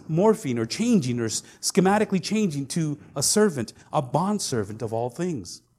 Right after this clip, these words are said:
A bondservant. So the very first thing, what Paul is trying to tell us here in, in Philippians chapter two five, "Have this mind among yourselves, which is yours in Christ Jesus." Number one, I need to step down from my exalted state.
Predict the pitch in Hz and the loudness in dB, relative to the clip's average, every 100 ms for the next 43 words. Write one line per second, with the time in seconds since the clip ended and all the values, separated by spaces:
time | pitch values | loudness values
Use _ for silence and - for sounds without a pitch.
0 | _ _ _ _ - 127 160 185 - 123 | _ _ _ _ -12 -2 0 0 0 -2
1 | 101 - - - - - 208 208 185 190 | -4 -12 -16 -18 -2 6 6 6 4 8
2 | 254 277 240 233 - 170 131 135 131 202 | 8 6 4 4 6 4 4 0 2 4
3 | 202 190 - 185 160 175 156 - 135 131 | 4 2 2 0 4 4 4 2 2 0
4 | 131 123 - 151 156 160 - 151 147 - | -2 -4 -4 0 0 0 0 0 -2 -6
5 | 160 - 135 113 - - - 202 190 202 | -6 0 0 0 -4 -4 4 6 6 6
6 | 190 190 175 180 190 180 - 196 196 160 | 6 6 6 4 2 2 2 2 0 -4
7 | - 135 123 143 180 160 151 160 151 - | -2 -2 0 0 0 0 -2 0 -2 -2
8 | 185 214 202 - - 175 196 185 165 165 | -2 -2 -6 -10 0 4 6 6 6 2
9 | - - 208 240 160 - 175 147 185 165 | -4 2 4 4 2 -2 -4 -2 -2 -2
10 | 147 151 160 120 104 147 - 170 - 190 | -2 -2 -2 0 -2 -2 -4 -8 -6 -6
11 | 226 - | -8 -12